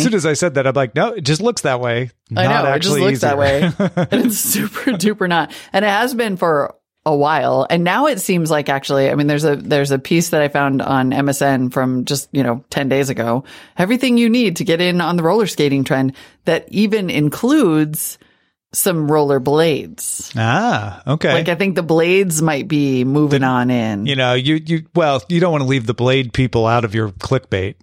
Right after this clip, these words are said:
Speaker 1: so you gotta, <laughs> you gotta throw 'em a bone.
Speaker 2: I know, it's really true. But no, there's a celebrity with the
Speaker 1: <laughs>
Speaker 2: blades.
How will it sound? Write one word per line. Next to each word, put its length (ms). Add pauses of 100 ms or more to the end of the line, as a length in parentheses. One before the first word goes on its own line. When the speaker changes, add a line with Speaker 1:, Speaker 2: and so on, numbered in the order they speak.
Speaker 1:
so 360 (200)
you 60
gotta, 200
<laughs> 320
you 100
gotta 140
throw 160
'em 100
a 40
bone. 320 (480)
Speaker 2:
I 140
know, 200
it's 120
really 220
true. 280
But 140
no, 140
there's 180
a 60
celebrity 520
with 180
the 60
Speaker 1:
<laughs> 100
Speaker 2:
blades. 540